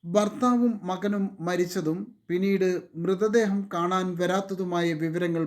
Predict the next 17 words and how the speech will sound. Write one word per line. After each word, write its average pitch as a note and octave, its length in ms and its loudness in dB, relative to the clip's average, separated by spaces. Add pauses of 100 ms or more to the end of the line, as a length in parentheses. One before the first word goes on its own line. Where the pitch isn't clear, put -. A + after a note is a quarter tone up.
പുറത്തു F3 340 -4
വന്നതോടെ D3+ 560 2 (460)
നടി D#3+ 280 2
വീണ്ടും E3+ 420 0 (180)
വിവാദത്തിൽപ്പെട്ടിരിക്കുകയാണ്. C#3+ 1600 -2 (500)
നടിക്ക് C#3+ 400 0
നേരെ D#3 280 4 (240)
വലിയ E3+ 420 2
രീതിയിലുള്ള E3+ 540 2 (180)
സൈബർ D#3+ 440 -2 (180)
ആക്രമണമാണ് D3 880 0 (180)
ഇപ്പോൾ C3+ 340 0
സോഷ്യൽ D#3+ 540 -6
മീഡിയയിൽ B2+ 400 2 (360)
നടന്നുകൊണ്ടിരിക്കുന്നത്. C3+ 1040 0 (580)
മകൻ്റെയും D3+ 580 4 (220)
ഭർത്താവിൻ്റെയും D3+ 880 0